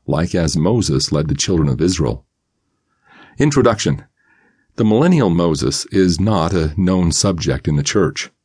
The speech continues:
There is only one direct scripture which talks about him in Doctrine and Covenants, section one oh three, verses fifteen and sixteen. All other scripture references are indirect or alluded to,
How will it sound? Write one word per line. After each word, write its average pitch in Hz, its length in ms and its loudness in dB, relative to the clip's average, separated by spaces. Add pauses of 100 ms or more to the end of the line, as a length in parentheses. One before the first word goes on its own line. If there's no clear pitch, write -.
(240)
There 80 160 0
is 82 120 0
only 98 240 2
one 92 300 0
direct 95 440 -2
scripture - 600 -2
which 82 240 -4
talks 107 300 -2
about 67 300 -2
him 78 120 0
in 76 100 0
Doctrine 87 360 0
and 76 100 -2
Covenants, 76 500 -2
section 90 400 -2
one 87 120 0
oh 85 100 0
three, 76 420 -4 (120)
verses 71 340 -2
fifteen 87 380 -2
and - 140 0
sixteen. - 580 -4 (720)
All 90 380 0
other 123 220 0
scripture 85 420 -2
references 71 600 -2
are 76 260 -2
indirect 90 720 0
or 92 220 2
alluded 90 580 2
to, 55 320 -2